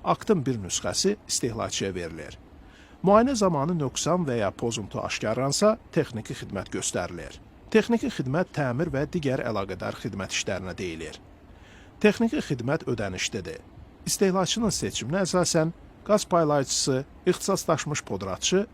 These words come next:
və ya ixtisaslı işçi heyəti tərəfindən göstərilir. İxtisaslaşmış podratçı qaz avadanlıqlarının təmiri və istismarı üzrə peşə təhsilinə malik olan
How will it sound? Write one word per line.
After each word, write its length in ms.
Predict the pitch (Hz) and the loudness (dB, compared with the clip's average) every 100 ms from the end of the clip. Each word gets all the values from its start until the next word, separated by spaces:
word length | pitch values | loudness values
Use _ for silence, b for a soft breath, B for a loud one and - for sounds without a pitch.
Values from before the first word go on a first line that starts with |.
| - | 0
və 80 | 151 | 2
ya 160 | 170 - | 2 0
ixtisaslı 640 | 131 - 107 - - 123 | -4 -4 -4 -4 -4 -4
işçi 360 | - - - 113 | -2 -4 -2 -2
heyəti 340 | 98 90 110 | -2 -4 -4
tərəfindən 480 | 107 90 98 95 87 | -4 -4 -4 -6 -6
göstərilir. 640 | 95 - 98 87 82 - - - - - - - - | -6 -2 -4 -4 -6 -10 -14 -20 -20 -20 -20 -16 -2
İxtisaslaşmış 760 | 190 - 220 - 202 - 247 - | 0 2 2 4 2 2 -2 -2
podratçı 560 | 117 107 107 - 208 214 | -2 -2 -2 0 2 4
qaz 220 | 208 180 | 4 4
avadanlıqlarının 880 | 123 107 98 90 95 98 95 110 101 | 2 0 -2 -4 -4 -2 -2 -4 -6
təmiri 480 | - 123 117 139 165 | -2 -2 0 0 0
və 160 | 156 180 | 0 0
istismarı 600 | - 127 - 98 92 151 | -2 -2 -4 -4 -2 -2
üzrə 300 | 131 120 139 - | 0 0 -2 -2
peşə 240 | 135 151 - | -2 -2 -4
təhsilinə 400 | 95 - 90 85 | -4 -4 -6 -8
malik 400 | 90 113 175 - | -4 -2 0 2
olan 280 | 160 143 | 4 4